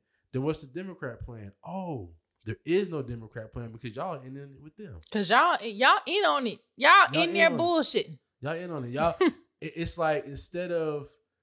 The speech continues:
Speaker 1: y'all see the Republicans are trying to fight these group of people over here. The Democrats, like, sitting in the middle and saying, turn around and say, "Hey, black people, we're gonna hold them off, but you gotta vote for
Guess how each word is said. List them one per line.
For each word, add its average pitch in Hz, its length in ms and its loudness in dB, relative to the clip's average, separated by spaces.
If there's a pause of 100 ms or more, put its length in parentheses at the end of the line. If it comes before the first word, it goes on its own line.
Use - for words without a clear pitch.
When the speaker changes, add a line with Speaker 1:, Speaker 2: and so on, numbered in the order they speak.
(140)
Speaker 1:
y'all 139 240 -4
see 196 240 -6
the 196 80 -8
Republicans 156 680 -10
are 113 100 -16
trying 143 420 -12
to 131 180 -14
fight 127 440 -12 (680)
these 135 280 -6
group 131 240 -12
of 120 80 -16
people 117 320 -14
over 104 160 -12
here. 113 440 -12 (440)
The 170 120 -6
Democrats, 147 680 -8
like, 139 140 -12
sitting 135 320 -12
in 127 100 -10
the 117 80 -14
middle 127 340 -8
and 117 100 -12
saying, 123 340 -10
turn 156 240 0
around 139 200 -6
and 139 80 -8
say, 127 140 -6
"Hey, 160 240 0
black 131 340 -10
people, 131 320 -8 (220)
we're 123 180 -4
gonna 135 120 -2
hold 147 280 -4
them 135 200 -8
off, 143 240 -4
but 104 120 -4
you 127 60 -12
gotta 127 160 -4
vote 131 300 -8
for 107 120 -20